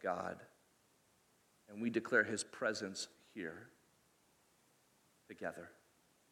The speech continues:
And as we sing this, if you're watching, could you sing with us this truth? And then go watch Another in the Fire, and then have a conversation in your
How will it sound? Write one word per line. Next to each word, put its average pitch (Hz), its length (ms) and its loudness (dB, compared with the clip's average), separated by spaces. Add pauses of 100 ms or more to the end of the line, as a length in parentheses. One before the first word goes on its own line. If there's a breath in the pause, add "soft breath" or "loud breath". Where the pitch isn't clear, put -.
(420)
And 113 180 -2
as 151 320 8
we 135 200 10
sing 131 420 10
this, 113 260 8
if 117 180 8
you're 117 100 10
watching, 104 720 6 (500)
could 113 200 -4
you 151 480 8 (1600)
sing 123 480 4
with 113 260 8
us - 560 4
this - 440 -2 (100)
truth? - 540 -14
And 117 160 -2
then 190 280 2
go 175 180 6
watch 156 440 6
Another 123 380 6
in 123 160 6
the 120 80 4
Fire, 104 520 10 (260 loud breath)
and 127 160 -2
then 214 200 8
have 175 280 12
a 208 60 8
conversation 135 1080 10 (320 loud breath)
in 170 240 6
your 170 380 12